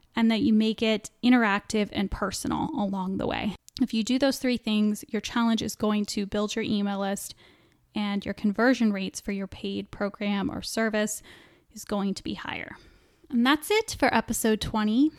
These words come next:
If you have any questions at all, I am happy to help. And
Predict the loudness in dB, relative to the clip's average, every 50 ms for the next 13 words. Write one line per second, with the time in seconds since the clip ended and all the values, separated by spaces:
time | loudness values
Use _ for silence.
0 | -8 -12 -10 -6 -4 -2 0 2 2 2 4 2 0 0 -2 -8 _ _ _ 10
1 | 12 12 12 12 10 6 2 0 0 2 4 6 6 6 6 2 0 2 2 4
2 | 6 6 6 6 4 4 2 0 -2 -2 -4 -6 -2 -2 0 0 2 0 0 0
3 | 0 0 2 2 4 2 2 0 -4 -10 -14 -18 -20 -20 -20 -20 -20 -20 _ -8
4 | -4 -4 -2 -2 -2 -2 -2 -4